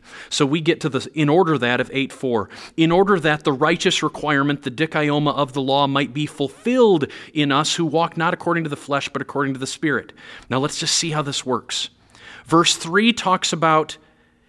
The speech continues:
Jesus condemning sin in the flesh through his five eighteen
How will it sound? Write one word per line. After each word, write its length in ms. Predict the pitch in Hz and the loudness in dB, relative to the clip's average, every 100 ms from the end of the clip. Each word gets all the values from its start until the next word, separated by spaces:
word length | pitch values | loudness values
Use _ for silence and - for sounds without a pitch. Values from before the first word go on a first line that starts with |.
| - | -10
Jesus 440 | 117 165 180 175 - | -4 -2 -2 -2 -4
condemning 640 | 156 143 147 175 190 190 | -2 0 2 2 2 0
sin 320 | - - 175 | 0 0 0
in 100 | 170 | 0
the 60 | 156 | -2
flesh 720 | - 151 147 131 - - - - - - - | -4 0 2 0 -2 -6 -8 -18 -20 -20 -14
through 380 | - 175 233 | -6 2 4
his 340 | 202 156 151 - | 4 2 0 -2
five 500 | - 160 165 180 147 | -6 -6 -2 -4 -4
eighteen 1040 | 165 170 - - 202 196 147 143 156 - | -4 -4 -6 -8 -2 0 0 0 -2 -8